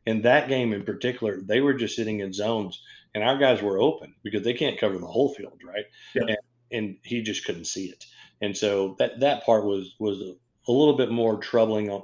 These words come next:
Speaker 1: on, from our side.
Speaker 2: Is anyone, uh, anyone in your, uh, in your circle or sort of the fan base that you're plugged into, anyone comment that Zach Calzada looks like a young Jimbo Fisher?
Speaker 1: <laughs> No,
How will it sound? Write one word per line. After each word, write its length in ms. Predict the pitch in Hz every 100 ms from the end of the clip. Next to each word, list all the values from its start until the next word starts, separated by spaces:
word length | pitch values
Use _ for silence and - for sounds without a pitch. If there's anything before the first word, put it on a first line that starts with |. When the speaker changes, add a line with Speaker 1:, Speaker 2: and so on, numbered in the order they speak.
| -
Speaker 1:
on, 80 | 104
from 160 | 101
our 160 | 95 90
side. 260 | - - - _ _ _ _ _ _ _ _ _ - - - -
Speaker 2:
Is 80 | 180
anyone, 420 | 220 202 175 156
uh, 220 | 143 139
anyone 360 | 147 170 160 151
in 120 | 143
your, 400 | 135 139 135 139 127
uh, 240 | 123 120
in 160 | 139 147
your 140 | 139
circle 380 | - 147 143 139
or 420 | 131 120 120 120
sort 200 | - 135
of 60 | 117
the 60 |
fan 280 | - 143 139
base 280 | 131 131 -
that 120 | 127
you're 160 | 139 131
plugged 300 | 147 135 131
into, 400 | 123 139 131 - - _ _ 165
anyone 400 | 208 208 175 151
comment 420 | 156 156 143 143
that 180 | 131 127
Zach 280 | 139 143
Calzada 440 | 151 131 131 131 131
looks 280 | 131 131 143
like 340 | 131 127 - _ _ -
a 80 | 135
young 520 | 135 139 143 143 143 120
Jimbo 360 | 143 139 135
Fisher? 440 | 131 139 147 143 - _ _ - - -
Speaker 1:
<laughs> 100 | - - 277 - - - - - 143 -
No, 320 | 151 156 147